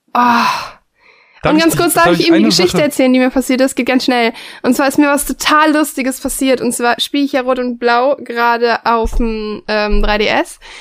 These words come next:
Speaker 1: weil mein, mein, mein Advance, ähm, ist halt ein bisschen kaputt <laughs> mittlerweile. Und dann habe ich mit meiner Mama gesessen und gespielt. Und dann wollte ich Pause machen und ich bin noch nicht ganz so drin, dass man den ja einfach zudrücken, zumachen kann, den drei D S.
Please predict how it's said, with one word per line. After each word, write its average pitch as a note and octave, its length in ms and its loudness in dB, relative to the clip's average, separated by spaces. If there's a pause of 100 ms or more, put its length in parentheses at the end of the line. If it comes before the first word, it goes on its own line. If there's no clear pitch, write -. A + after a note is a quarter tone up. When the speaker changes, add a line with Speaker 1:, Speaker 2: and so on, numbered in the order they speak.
(220)
Speaker 1:
weil A3 560 0
mein, G3+ 560 -2
mein, G3 380 -2
mein F#3+ 180 -2
Advance, A#3 1040 -2
ähm, F#3+ 580 -2
ist - 180 -14
halt G3 200 0
ein G3 100 -4
bisschen G3 600 -4 (500)
kaputt - 420 -4
<laughs> - 40 -12
mittlerweile. A#3 600 0 (460)
Und B3+ 200 0
dann C4 120 2 (100)
habe C#4 180 -2
ich D4 100 -2
mit D4 80 -2
meiner B3+ 220 0
Mama D4 260 0
gesessen A#3 460 0
und A#3 160 0
gespielt. D4+ 720 0 (180)
Und B3 140 0
dann A#3+ 180 0
wollte B3+ 220 0
ich - 120 -12
Pause C#4+ 360 0
machen A#3+ 300 -2
und A#3 140 -6
ich - 160 -14 (380)
bin C4+ 260 2
noch C#4 140 4
nicht C4 220 0
ganz C4 180 2
so C4 80 -2
drin, A#3+ 260 0
dass B3 120 0
man B3 120 2
den A#3+ 120 2
ja A3 80 0
einfach A#3 240 -4
zudrücken, B3+ 520 -2
zumachen D4+ 440 0
kann, D#4+ 220 0
den D#4 120 0
drei D4+ 160 2
D D4+ 80 0
S. D#4 360 -2